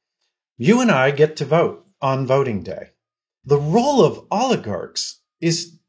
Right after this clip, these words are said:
to shape between whom we can pick. So their money shapes the agenda as much, by the way, keeping things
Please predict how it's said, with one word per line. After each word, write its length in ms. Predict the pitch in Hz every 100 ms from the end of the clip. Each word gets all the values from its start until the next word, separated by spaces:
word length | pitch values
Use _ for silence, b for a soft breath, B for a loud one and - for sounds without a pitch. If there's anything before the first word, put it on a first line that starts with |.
| _ -
to 120 | 156
shape 600 | - - 220 190 190 - _ _ _ _ _
between 340 | 165 - 175 151
whom 400 | 143 202 180 139
we 120 | 131
can 220 | - 113
pick. 420 | 117 117 - - _ _ _ _ _ _ _ _ -
So 240 | - 131
their 400 | 107 147 247 285
money 560 | 165 104 87 90 156 - _ _
shapes 480 | - - 151 - -
the 160 | 156
agenda 560 | 180 175 147 107 117 - -
as 280 | 147 131 117
much, 520 | 156 269 262 - -
by 160 | 123 113
the 120 | 113
way, 360 | 110 104 123 B B
keeping 340 | - 185 170 151
things 400 | 147 131 -